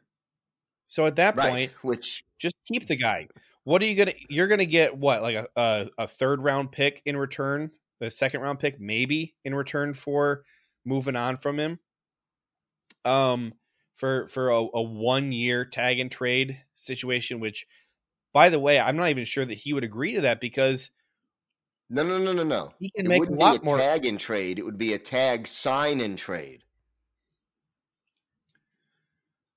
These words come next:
Speaker 1: Well, but, but why would he do that? Because he's gonna, he's just giving up the option to go pick whatever team he wants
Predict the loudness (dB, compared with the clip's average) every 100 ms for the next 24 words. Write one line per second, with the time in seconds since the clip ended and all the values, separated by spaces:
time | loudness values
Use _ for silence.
0 | _ _ _ _ _ _ _ _ _ _
1 | _ _ _ _ _ _ _ _ 0 2
2 | 2 -2 _ _ -6 -6 _ _ _ _
3 | _ _ _ _ -4 -2 4 6 6 2
4 | -4 -4 -4 -2 0 0 -2 -4 -2 -2
5 | -4 -4 -4 -2 0 2 0 -4 _ _
6 | _ _ _ _ _ _ _ _ -10 -6
7 | -4 -4 -4 0 0 0 2 2 0 -6
8 | -4 -2 -2 -2 -4 -2 -6 -6 -8 -4
9 | -4 -2 -4 -4 0 0 0 -4 -8 -8
10 | -8 -10 -4 -2 -2 -4 -12